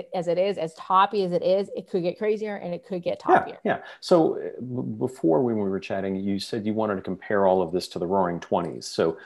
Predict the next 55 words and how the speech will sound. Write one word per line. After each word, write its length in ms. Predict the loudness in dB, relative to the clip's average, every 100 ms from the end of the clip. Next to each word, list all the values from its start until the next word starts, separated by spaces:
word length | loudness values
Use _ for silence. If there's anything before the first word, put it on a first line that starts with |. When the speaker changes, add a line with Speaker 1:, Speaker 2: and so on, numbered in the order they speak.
| -20 -6
Speaker 2:
my, 120 | 2 4
Speaker 1:
Correct. 200 | 4 2
Speaker 2:
my, 140 | 0
my 260 | 0 2 2
response 540 | 2 0 2 2 0
to, 140 | -2
like, 280 | 2 4 2 2 0
"Yeah, 320 | 2 -2 -4
see, 440 | 2 4 4 2 2
yeah, 460 | 2 0 -4 -10 0
yeah, 400 | 2 2 0 -4 4
go 140 | 6
ahead, 320 | 8 6 6
do 140 | 6 4
it, 120 | 2 4
do 80 | 4
it, 180 | 4 -2 _ 4
do 120 | 6
it 80 | 8
now, 220 | 8 8
Speaker 1:
<laughs> 20 | 8
Speaker 2:
yeah, 340 | 8 6 2 4
yeah." 360 | 6 6 0 0 6
Speaker 1:
So 240 | 6 6 0 -16 -18 -20 -2
we 80 | 4
hear 140 | 4
talk 280 | 8 6 6
about, 440 | 6 8 8 8
hey, 240 | 6 8 8
all 240 | 8 8
of 80 | 6
this, 140 | 2 -2
we 100 | 0
went 320 | 0 -2 -6
through 680 | -4 0 4 6 8 6 6
this, 440 | 4 2 -2 -10 -6
this 280 | -4 -6 -2
horrid 240 | 2 2
pandemic 640 | 2 2 4 6 4 0 -4
and 140 | -4
we 240 | -4 -6 -2
saw 320 | 4 6 6
that 380 | 6 4 2 2
back. 140 | 6
Speaker 2:
Hey, 80 | 10
wait 200 | 10 10
a 20 |
minute, 160 | 8 8
wait 160 | 6
a 40 | 6
minute. 260 | 2 0
We're 60 | 0
talking 280 | 2 0 -2
the 60 |
twenties. 520 | -2 0 0 -2 -10